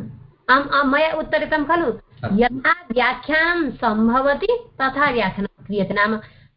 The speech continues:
तत् पदम् अत्र ना-, मास्तु इति कृत्वा पृथक् कर्तुं न शक्यते। अतः यथा तस्य व्याख्यानं सम्भवति तथा व्याख्याकारैः व्याख्यानं कृतमस्ति।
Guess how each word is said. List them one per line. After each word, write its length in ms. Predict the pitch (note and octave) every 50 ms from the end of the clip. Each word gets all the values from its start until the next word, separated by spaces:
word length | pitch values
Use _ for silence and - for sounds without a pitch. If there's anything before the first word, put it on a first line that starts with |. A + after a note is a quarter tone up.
| _ _ -
तत् 400 | A#3+ B3 B3 - - - - -
पदम् 680 | - - - - - A#3+ A#3 B3 C4 C4 - - - -
अत्र 400 | A#3+ B3 C4 - - C4 B3+ A#3+
ना-, 560 | A3 G#3 G3+ G3+ G3+ G3+ G#3+ A3+ B3 C4 A#3+
मास्तु 720 | A3+ A3 A3+ B3+ C#4+ C#4 - - - C#4+ C#4 C4+ C4+ C4 A3+
इति 180 | C#4 A#3+ C#4+ B3
कृत्वा 280 | C4 C#4 A3 C#4+ C#4 C4+
पृथक् 400 | C4 - D4+ - F#4 F#4 F#4 -
कर्तुं 340 | D4 C#4+ C4+ C4 - C4
न 200 | A#3+ B3 C#4+ E4+
शक्यते। 440 | E4 - E4+ E4 - D4+ - - C#4+
अतः 760 | C#4 C#4+ - _ _ _ _ _ _ - - - D4+ D#4 - - - - _ - G#3
यथा 500 | G#3 A#3+ A#3 A#3 C4 D#4 F4 F4 F4 E4
तस्य 200 | E4 - E4+ D#4
व्याख्यानं 540 | A#3+ C#4 C4 B3+ B3+ C#4 B3+ B3 A#3 A3+
सम्भवति 420 | G#3 - A3+ A3 G#3+ G#3+ B3 - F4+
तथा 280 | F4 - E4 D4+ D4
व्याख्याकारैः 760 | D4+ A#3 A#3+ A3 F#3+ - G#3+ G3 G3 G3+ G3 G3+ G3+ A3 A#3
व्याख्यानं 640 | G#3+ G#3 F#3+ F3 E3+ - - G3+ G3 G3 G3 G#3 A3
कृतमस्ति। 760 | A3 - - A3 - F#3 F3 F3+ F#3 - - - - -